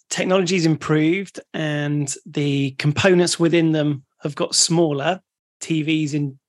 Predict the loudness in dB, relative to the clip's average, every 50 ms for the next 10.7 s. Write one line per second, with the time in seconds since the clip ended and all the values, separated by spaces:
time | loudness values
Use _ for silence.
0 | _ _ _ _ _ _ -20 _ _ _ 2 2 2 2 0 0 2 2 2 2
1 | 0 -4 -4 -2 -4 -4 -4 -6 -10 -10 -10 -8 -6 -6 -4 -4 -4 -4 -4 -6
2 | -6 -8 -8 _ -8 -6 -4 -4 -4 -2 -2 -2 0 2 2 2 2 2 2 0
3 | 0 -2 -6 -4 -2 -2 0 0 -2 -2 -4 -6 -8 -6 -6 -6 -4 -4 -6 -4
4 | -2 -2 -2 -2 -2 -4 -4 -4 -4 -6 -6 -6 -8 -14 -18 -20 -20 -20 -20 -20
5 | -20 -20 -20 _ _ _ _ 0 0 0 0 _ 0 2 4 4 4 2 2 0
6 | 0 -2 0 0 0 0 0 -4 -4 0 2 2 2 4 2 2 2 2 2 0
7 | 0 -2 -4 -6 -6 -6 -2 -2 -2 -2 -2 0 0 0 0 2 0 0 0 -2
8 | -4 -4 -4 -4 -4 -4 -2 -2 -2 0 -2 -4 -6 -8 -8 -8 -6 -6 -6 -6
9 | -6 -6 -8 -8 -4 -2 0 0 0 0 -2 -2 -4 -8 -10 _ _ _ _ _
10 | _ _ _ _ _ -8 -4 -4 -4 -4 -4 -8 -10 -10